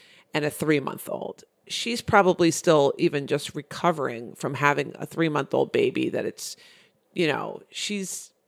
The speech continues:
you know, she's still having that maternal, you know, potentially there might be some postpartum anxiety. You know, we call it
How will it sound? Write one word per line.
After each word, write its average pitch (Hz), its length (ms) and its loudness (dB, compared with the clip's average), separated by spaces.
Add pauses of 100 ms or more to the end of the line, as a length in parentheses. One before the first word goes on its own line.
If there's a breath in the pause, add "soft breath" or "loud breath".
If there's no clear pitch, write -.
(440)
you 180 120 0
know, 135 180 -2
she's 208 300 -6
still 147 640 4 (200)
having 151 320 0
that 147 200 -2
maternal, 143 920 0 (540 soft breath)
you 160 100 -2
know, 135 240 0 (220)
potentially 165 520 -2
there 143 160 4
might 135 220 -2
be - 120 -8
some - 200 -10
postpartum - 640 2
anxiety. 196 1040 6
You - 120 -2
know, 139 180 2
we 143 160 -4
call 151 320 8
it 131 160 0